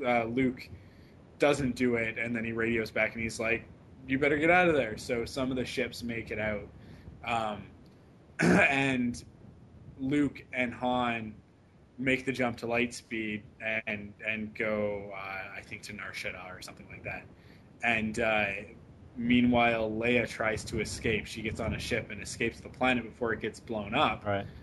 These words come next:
Speaker 1: but gets intercepted by one of the Star Destroyers or the Death Star itself or something like that. And so she is pr-, held prisoner once again by Vader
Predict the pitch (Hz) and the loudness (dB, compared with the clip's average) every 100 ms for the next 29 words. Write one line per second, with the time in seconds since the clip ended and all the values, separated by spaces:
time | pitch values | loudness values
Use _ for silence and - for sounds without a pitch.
0 | - - 113 135 120 113 - - 143 131 | -18 -16 4 6 6 4 -2 2 4 4
1 | 120 120 110 - 139 120 120 107 104 110 | 2 0 0 2 4 4 2 -4 0 0
2 | 104 101 98 - 117 104 95 - 120 123 | 2 0 -4 -6 -6 -6 -8 0 4 4
3 | 113 - 110 98 95 98 98 95 90 110 | 0 -4 -6 -8 -8 -12 -12 -12 -6 -4
4 | 101 - 101 95 - 107 104 107 107 101 | -4 -6 -8 -8 -6 -6 -6 -8 -10 -10
5 | 98 - 104 95 - - - - - - | -14 -10 -8 -8 -16 -20 -20 -20 -18 0
6 | 135 139 123 - 143 135 120 - - 143 | 4 4 2 4 6 6 4 -2 0 2
7 | 147 143 135 123 - - - - - - | 4 4 4 0 -8 -20 -20 -20 -20 -18
8 | - 135 135 - - - 151 131 147 147 | -4 2 2 2 0 4 4 4 2 2
9 | 139 123 117 - 110 131 139 120 107 104 | 2 0 0 -4 -2 0 2 0 -2 0
10 | 127 170 117 104 107 | 4 4 4 -2 -10